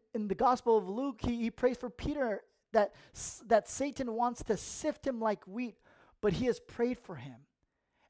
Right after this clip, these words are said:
And even though Peter will fall, as we see, he'll deny Jesus three times, he prays that he will bounce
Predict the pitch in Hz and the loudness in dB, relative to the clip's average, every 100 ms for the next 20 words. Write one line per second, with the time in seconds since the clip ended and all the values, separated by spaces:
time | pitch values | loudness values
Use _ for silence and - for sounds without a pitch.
0 | - 214 240 247 247 240 - 269 240 196 | -6 -2 0 2 6 4 4 -2 -2 0
1 | 269 302 - 196 185 185 156 208 185 - | 2 2 2 2 4 2 0 -6 -8 -8
2 | 247 190 196 170 196 214 196 208 175 220 | -4 0 0 0 0 0 -2 -8 -10 -10
3 | - 208 196 202 - - 214 220 180 156 | -6 -6 -6 -10 -14 -2 0 0 0 -4
4 | 165 208 143 - 180 208 - | -2 -4 -4 -6 -8 -8 -12